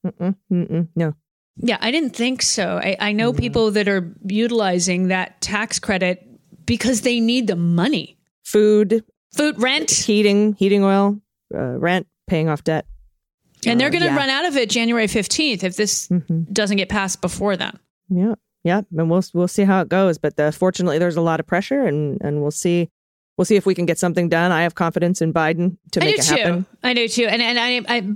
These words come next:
Speaker 2: again, I'm going to re-, reiterate: the media needs to stop fucking just talking about Joe Manchin and talking about the other fifty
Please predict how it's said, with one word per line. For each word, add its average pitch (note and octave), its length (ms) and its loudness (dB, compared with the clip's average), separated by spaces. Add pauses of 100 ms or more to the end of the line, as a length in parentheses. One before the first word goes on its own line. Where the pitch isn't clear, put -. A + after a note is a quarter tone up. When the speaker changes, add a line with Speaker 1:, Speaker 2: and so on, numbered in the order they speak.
(140)
Speaker 2:
again, A3+ 260 0
I'm G3 120 0
going G#3+ 200 0
to G3+ 120 -4
re-, G3 240 -2 (180)
reiterate: G#3+ 800 -2 (420)
the G#3+ 100 2
media A3 380 2
needs G3+ 200 -2
to E3+ 60 -4
stop F3+ 300 -2
fucking G#3 580 -4
just A#3+ 200 -2
talking G#3+ 300 0
about G#3 200 0
Joe A3 180 0
Manchin G3 380 -2
and F3 220 0
talking F#3+ 440 -2
about G3 180 -2
the F3+ 100 -4
other G3 140 2
fifty A#3 840 -4